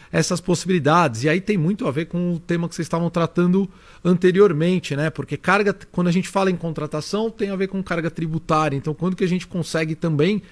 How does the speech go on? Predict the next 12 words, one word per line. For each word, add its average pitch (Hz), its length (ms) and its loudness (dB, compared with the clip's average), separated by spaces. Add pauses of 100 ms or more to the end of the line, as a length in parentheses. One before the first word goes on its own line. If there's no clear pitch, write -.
(640)
trazer 175 420 2
pras 208 280 -2
empresas 175 640 2
que 165 240 -4
é 185 120 4
um 233 180 0
bom 180 260 2
negócio 160 640 2
contar 165 520 -4
com 165 180 -8
uma 165 160 -4
juventude 147 760 -4